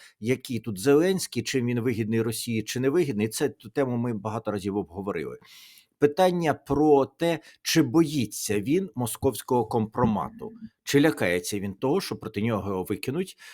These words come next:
тому що це вже питання і інші задавали, я десь з різних боків пробую відповісти. Ну, насправді, перше, чи знає він, що він вигідний і корисний Росії,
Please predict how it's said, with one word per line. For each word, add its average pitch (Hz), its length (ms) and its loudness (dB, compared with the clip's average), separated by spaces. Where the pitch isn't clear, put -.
тому 123 200 -2
що 123 120 -6
це 175 140 0
вже 135 140 0
питання 160 360 -2
і 147 60 -2
інші 120 340 0
задавали, 120 460 2
я 127 140 0
десь 139 220 -2
з 98 40 -2
різних 110 300 -2
боків 113 340 -6
пробую 98 340 -4
відповісти. - 600 -12
Ну, 185 220 -10
насправді, 127 440 -4
перше, - 380 -12
чи 156 160 4
знає 123 380 0
він, 143 180 0
що - 200 -2
він 101 220 -2
вигідний 120 480 0
і 95 40 2
корисний 95 520 -4
Росії, 67 500 -10